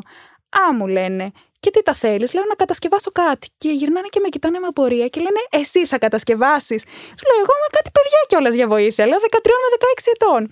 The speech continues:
Και τους έκανε τόσο εντύπωση που μία γυναίκα μπορεί να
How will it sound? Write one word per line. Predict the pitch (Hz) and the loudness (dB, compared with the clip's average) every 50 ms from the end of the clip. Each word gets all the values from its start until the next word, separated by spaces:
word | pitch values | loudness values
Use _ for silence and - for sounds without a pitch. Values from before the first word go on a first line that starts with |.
| - - - - - - - - _ _ _ _ | -12 -18 -20 -20 -20 -20 -20 -20 _ _ _ _
Και | - 392 | -2 -2
τους | - - - | -2 0 -2
έκανε | 403 392 - 480 494 466 | -2 0 0 -2 -4 -2
τόσο | - - 453 - - 494 | 0 -2 0 2 0 2
εντύπωση | 453 392 370 320 - 269 240 - - 320 | 2 2 2 2 0 -2 -2 -2 -4 -4
που | - - 330 | -2 -2 0
μία | 339 370 440 494 480 | 0 2 2 2 2
γυναίκα | 453 349 320 302 294 302 302 285 - - 415 392 | 2 2 2 2 2 0 0 -2 -2 -2 -2 0
μπορεί | 339 339 392 427 440 | 0 0 0 0 0
να | 403 | 0